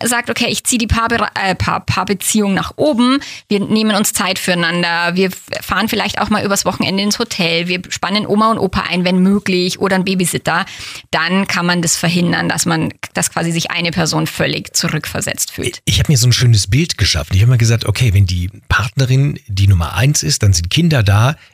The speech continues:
Speaker 2: Wäre plötzlich das Kind die Nummer eins, ist Blödsinn. Ich mach's einfach so. Ich pack die Partnerin recht zu mir an die Seite, pack die Kinder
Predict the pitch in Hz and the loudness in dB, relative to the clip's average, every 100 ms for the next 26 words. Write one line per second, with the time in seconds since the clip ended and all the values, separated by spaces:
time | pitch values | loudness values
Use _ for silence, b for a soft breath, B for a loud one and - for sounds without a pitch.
0 | _ 98 101 98 110 104 95 - 170 123 | _ 0 0 0 0 2 0 2 0 4
1 | 95 87 95 117 - - 98 160 - 95 | 2 2 0 0 0 -2 0 0 2 2
2 | 120 - - 120 - 95 92 80 90 123 | 2 2 0 0 0 -2 -2 0 2 2
3 | 220 B B B - - 123 - 104 107 | 0 B B B -6 -2 -4 0 0 2
4 | 131 143 117 120 - - 127 123 - 92 | 2 4 4 2 -2 0 2 2 2 2
5 | 95 131 - 92 151 B B _ 107 - | 2 0 2 0 0 B B _ -4 0
6 | 98 - 202 127 92 | -2 0 2 2 0